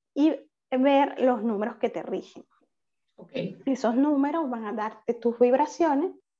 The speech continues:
Speaker 1: y nos van a dar como el mapa de tu vida, como el camino. Tú eres el personaje principal de tu vida y va a haber como un camino ya trazado, unas ciertas tendencias, unas ciertas características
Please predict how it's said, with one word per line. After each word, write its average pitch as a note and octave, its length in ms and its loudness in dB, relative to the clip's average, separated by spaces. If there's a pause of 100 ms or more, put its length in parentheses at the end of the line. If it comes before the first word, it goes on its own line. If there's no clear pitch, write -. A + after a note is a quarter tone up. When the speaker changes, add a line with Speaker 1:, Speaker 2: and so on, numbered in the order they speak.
(160)
Speaker 1:
y A#3+ 100 2
nos A3+ 160 0
van G3+ 160 -2
a G#3 120 -2
dar A#3+ 480 2
como B3 680 0
el A3+ 240 -2
mapa D#4 420 0
de C#4+ 100 0
tu A3+ 160 -6
vida, G3+ 420 -6 (680)
como A3+ 260 0
el A3+ 140 0
camino. C#4 560 2 (100)
Tú D#4 100 -2
eres F#4+ 200 -2
el F4+ 160 -2
personaje C4 640 -6 (1400)
principal B3+ 520 2
de D4 100 -2
tu G3+ 140 -6
vida F3 320 -8 (300)
y B3 140 -2
va A3+ 80 2
a G#3+ 40 2
haber G#3+ 220 0
como C#4+ 220 2
un A3 120 -4
camino C4 600 0 (420)
ya G3+ 400 0
trazado, B3+ 540 -2
unas A3+ 220 -8
ciertas C4+ 460 -6
tendencias, B3 720 0
unas G#3 320 -6
ciertas A#3+ 460 -2
características A3+ 920 0